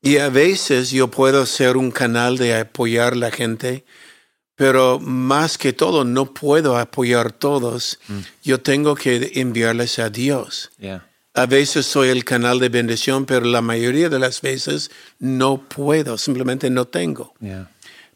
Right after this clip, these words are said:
Speaker 1: Pero Dios sí. Eh, o en consejería, eh, de tener la sensación que yo soy el único que puedo darle un consejo. "Ven a mí, ven a mí, ven a mí",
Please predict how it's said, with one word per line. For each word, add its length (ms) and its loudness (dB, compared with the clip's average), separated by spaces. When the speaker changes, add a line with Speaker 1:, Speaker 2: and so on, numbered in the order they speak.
Speaker 1:
Pero 280 4
Dios 440 0
sí. 500 -6
Eh, 420 4
o 460 4
en 180 0
consejería, 1080 -2
eh, 260 2
de 260 4
tener 320 2
la 140 2
sensación 680 -2
que 160 -2
yo 180 0
soy 380 0
el 140 -2
único 420 -2
que 180 -6
puedo 600 2
darle 380 0
un 120 0
consejo. 760 -2
"Ven 200 2
a 60 2
mí, 180 0
ven 220 0
a 60 0
mí, 220 0
ven 180 -2
a 60 0
mí", 260 0